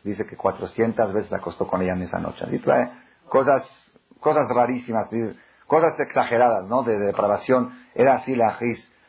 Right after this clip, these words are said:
Y estaba Moshe Rabenu y Aarón llorando porque no sabían qué hacer. No sabían qué hacer.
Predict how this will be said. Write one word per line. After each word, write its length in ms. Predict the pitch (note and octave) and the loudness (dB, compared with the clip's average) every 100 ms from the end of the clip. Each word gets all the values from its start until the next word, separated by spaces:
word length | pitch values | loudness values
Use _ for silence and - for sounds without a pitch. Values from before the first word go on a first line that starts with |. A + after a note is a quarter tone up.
| _ _ - | _ _ -4
Y 80 | G2+ | 0
estaba 300 | - C3 B2 | 4 4 2
Moshe 280 | A2 - | -2 0
Rabenu 420 | A#2+ G#2+ A#2 B2 B2 | 2 2 2 0 0
y 100 | G2 | 0
Aarón 280 | F#2+ A2 G2 | 2 2 2
llorando 500 | F#2+ G2 G2+ A2+ A2+ | 2 2 0 -6 -6
porque 160 | F2+ | -4
no 80 | F#2+ | -2
sabían 320 | G2 F#2 G2 | 0 0 0
qué 100 | F2+ | -2
hacer. 280 | F#2 - E2+ _ - | -6 -6 -12 _ -6
No 100 | G#2+ | 0
sabían 300 | A2 A#2 A2 | 2 2 2
qué 100 | G#2 | -2
hacer. 320 | - G2 | -4 -12